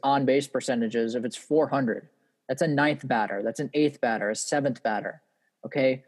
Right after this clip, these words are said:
A third batter is a guy that you can count on to get a hit to drive in guys that are on base. You know, I just don't understand, like, the thought process of putting Aaron Hicks constantly in the third place of the,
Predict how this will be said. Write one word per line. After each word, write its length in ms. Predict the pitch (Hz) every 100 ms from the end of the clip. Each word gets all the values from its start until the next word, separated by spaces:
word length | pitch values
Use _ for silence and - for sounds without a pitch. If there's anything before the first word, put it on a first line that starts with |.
| _
A 80 | 131
third 320 | - 175 185
batter 280 | 165 165 143
is 140 | 139
a 60 | 135
guy 120 | 131
that 100 | 143
you 100 | 143
can 120 | 135
count 360 | 135 - 156 156
on 120 | 131
to 60 | 123
get 120 | 127
a 40 | 120
hit 280 | - 147
to 60 | -
drive 440 | 120 123 131 135
in 160 | 131 123
guys 320 | 127 127 117
that 140 | 120 110
are 40 |
on 200 | 123 117
base. 420 | 110 101 - - - _ _ _ _ _ _ _
You 100 | -
know, 100 | 131
I 180 | 135 139
just 200 | 147 143
don't 200 | 131 160
understand, 640 | 170 160 143 - 151 147 135
like, 220 | 127 -
the 100 | 131
thought 380 | - 135 135 -
process 480 | 123 110 - 117
of 160 | 123 -
putting 360 | - 135 127 117
Aaron 280 | 131 135 127
Hicks 380 | 131 135 113
constantly 800 | - - 139 143 139 143 123 127 120
in 140 | 127
the 80 | 117
third 420 | - 127 120 110
place 320 | 139 131 113
of 80 | 120
the, 220 | 113 117